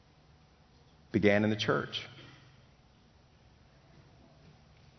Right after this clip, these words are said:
There's a man who lives in Alabama that we spent some time with. His name is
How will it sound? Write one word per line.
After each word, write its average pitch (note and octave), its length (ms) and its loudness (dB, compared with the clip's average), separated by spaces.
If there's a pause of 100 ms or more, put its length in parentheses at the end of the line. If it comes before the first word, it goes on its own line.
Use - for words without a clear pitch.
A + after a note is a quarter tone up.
(840)
There's C3 200 8
a A#2+ 60 -2
man A#2 340 2
who A2 400 0
lives A2+ 600 2
in A2 320 2
Alabama A2 560 2
that F#2+ 140 0
we G2+ 100 -4
spent G2+ 280 -2
some G#2 160 -4
time G2+ 280 2
with. G2 120 -2
His G2 160 -6
name G2+ 180 0
is G2+ 100 -2